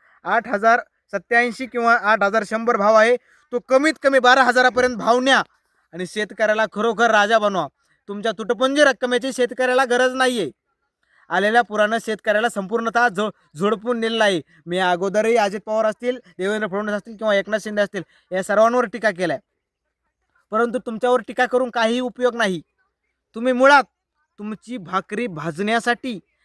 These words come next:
या सरकारमध्ये बसलेला आहात आणि तुमचे एबी फॉर्म वाटण्यासाठी तुमच्यातली तुमच्या स्पर्धा सुरू आहे.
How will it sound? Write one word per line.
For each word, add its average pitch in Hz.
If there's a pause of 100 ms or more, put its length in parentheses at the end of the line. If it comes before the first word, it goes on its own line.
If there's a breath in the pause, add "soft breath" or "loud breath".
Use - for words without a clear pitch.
(120)
या 202
सरकारमध्ये 240
बसलेला 233
आहात 190 (1600)
आणि 185
तुमचे 220
एबी 208
फॉर्म 233
वाटण्यासाठी 226
तुमच्यातली 240
तुमच्या 240
स्पर्धा 247
सुरू 247
आहे. 190